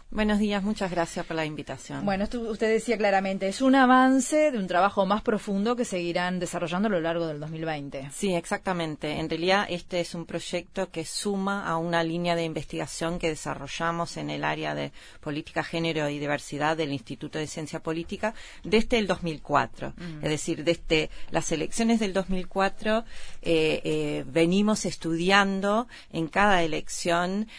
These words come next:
Speaker 1: eh, cómo quedan las mujeres, ¿no? ¿Dónde están ubicadas las mujeres en la oferta electoral?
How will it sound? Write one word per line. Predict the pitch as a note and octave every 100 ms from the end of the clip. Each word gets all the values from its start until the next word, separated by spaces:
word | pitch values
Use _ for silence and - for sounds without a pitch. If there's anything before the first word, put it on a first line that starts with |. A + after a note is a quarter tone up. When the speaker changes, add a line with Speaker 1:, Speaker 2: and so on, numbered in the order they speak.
| - -
Speaker 1:
eh, | D#3 D3+ C#3+ -
cómo | - B3 A#3+ A3+
quedan | F3 E3 D3
las | -
mujeres, | C#3 - C3+ - -
¿no? | E3 F#3
¿Dónde | F#3 G3 F3+
están | - D#3+
ubicadas | D#3 D3+ D#3+ D#3 C#3+
las | C#3
mujeres | D3 - C#3+ D3
en | D3
la | C#3
oferta | C#3 - F#3 D#3 F3
electoral? | E3+ D#3+ - D#3+ D#3 D#3